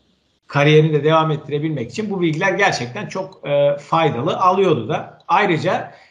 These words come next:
e, sürekli olarak ihraçlar konusunda da gene, e, deniz kuvvetlerinden bilgi alıyor,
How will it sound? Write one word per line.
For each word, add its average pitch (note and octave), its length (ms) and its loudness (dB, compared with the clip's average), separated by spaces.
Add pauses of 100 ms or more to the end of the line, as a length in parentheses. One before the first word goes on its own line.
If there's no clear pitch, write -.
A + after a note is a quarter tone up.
(120)
e, D3+ 140 -6
sürekli G3 420 -2
olarak D3+ 480 -2
ihraçlar D#3 680 2
konusunda D#3+ 580 -2
da A#2+ 80 -2
gene, G#2 380 -8 (260)
e, B2+ 200 -8
deniz C#3 260 -4
kuvvetlerinden B2 800 -4
bilgi E3+ 280 2
alıyor, A2 420 -4